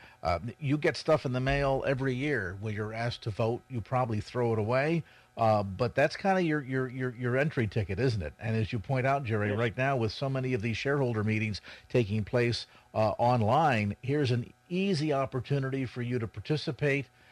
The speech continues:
Speaker 1: and, and speak your piece, and you don't even have to get in the car to do it.
Speaker 2: Yeah, you know, and the people on the left who have won every one of these fights, they're not majority shareholders. You know what they usually do? They buy one share just so they can go to the annual meeting and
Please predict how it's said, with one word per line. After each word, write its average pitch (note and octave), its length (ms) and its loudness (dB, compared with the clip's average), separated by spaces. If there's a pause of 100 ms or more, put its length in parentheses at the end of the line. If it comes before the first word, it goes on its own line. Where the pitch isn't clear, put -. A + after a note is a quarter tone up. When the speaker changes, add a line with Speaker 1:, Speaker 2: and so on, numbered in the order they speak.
(220)
Speaker 1:
and, A#2 360 2
and A2+ 200 -2
speak - 400 -4
your A#2 160 -2
piece, D3+ 400 -4
and B2 180 -2
you B2+ 80 0
don't C#3 120 0
even C3 180 0
have B2 100 0
to B2 80 -6
get A#2+ 140 0
in A#2+ 100 2
the G#2+ 80 0
car A2+ 240 2
to G2 100 0
do F#2+ 180 0
it. - 120 -20 (840)
Speaker 2:
Yeah, A3+ 300 2
you E3+ 160 0
know, E3+ 100 4
and D#3+ 220 0
the C#3 60 2
people G#3+ 420 0 (160)
on D3 140 2
the B2+ 80 2
left G3 500 2 (140)
who C3+ 180 -2
have A2+ 120 0 (120)
won C#3 340 0 (120)
every C#3 320 0
one D3+ 200 -2
of B2+ 120 -4
these A#2 140 -4 (100)
fights, F3 320 2 (240)
they're A3+ 100 0
not G#4 220 0
majority F#2+ 400 -2
shareholders. F2+ 600 0 (440)
You G#3 80 0
know D#4 80 2
what F3 160 0
they F3+ 80 0
usually F3 420 0
do? G2 180 -4
They C#3+ 140 0
buy F3+ 220 2
one D3+ 240 0
share - 260 0
just B2 220 -6
so C3 80 -4
they B2 60 0
can C3 100 -2
go B2+ 100 0
to B2+ 80 -2
the A#2+ 180 0
annual A#2+ 280 0
meeting C#3+ 320 -4
and G2+ 80 -6